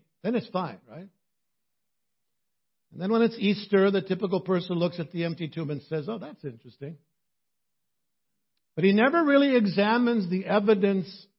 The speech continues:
closely. He never really asks the question, "So what does this mean then? What does this mean?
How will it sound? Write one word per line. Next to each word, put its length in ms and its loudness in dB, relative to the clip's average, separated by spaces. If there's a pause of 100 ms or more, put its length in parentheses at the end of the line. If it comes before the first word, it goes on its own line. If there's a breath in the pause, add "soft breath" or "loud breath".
closely. 680 4 (160 soft breath)
He 140 4
never 640 2
really 460 2
asks 420 0
the 80 0
question, 480 -2
"So 180 2
what 280 2
does 220 0
this 220 -6
mean 420 -6
then? 100 -20 (1900)
What 160 -20
does 200 -8
this 180 -20
mean? 220 -14